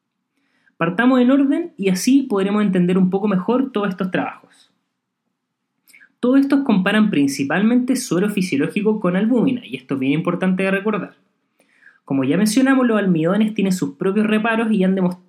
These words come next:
y no han demostrado claros beneficios, por lo que al menos no serán mencionados en esta parte de la discusión. Inicialmente, en mil novecientos noventa y ocho, la Cochrane publicó un metaanálisis donde se mostró un aumento de la mortalidad con la albúmina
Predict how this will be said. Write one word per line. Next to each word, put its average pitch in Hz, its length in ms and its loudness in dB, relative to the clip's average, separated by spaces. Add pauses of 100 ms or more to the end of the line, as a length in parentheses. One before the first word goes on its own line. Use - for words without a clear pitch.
y - 180 -6
no 165 80 -4
han 196 100 -2
demostrado 190 520 -2
claros 190 260 0
beneficios, 202 640 -2
por 135 100 -4
lo 135 120 -2
que 135 80 -4
al 127 80 -2
menos 170 240 0
no 151 120 -2
serán 196 240 -4
mencionados 190 480 0
en 175 80 0
esta 180 240 -4
parte 180 220 -2
de 180 80 -2
la 180 60 -2
discusión. 180 440 -8 (1400)
Inicialmente, 277 840 0
en 151 120 -2
mil 175 160 2
novecientos 190 500 -2
noventa 208 300 -2
y 240 80 -2
ocho, 226 380 -4
la 123 200 -6
Cochrane 185 440 0
publicó 143 360 0
un 175 100 0
metaanálisis 202 720 -2
donde 196 240 -2
se 180 120 -4
mostró 208 440 -2
un 165 220 -4
aumento 151 600 0
de 247 80 2
la 240 40 2
mortalidad 220 720 -2
con 180 160 0
la 151 60 0
albúmina 240 500 2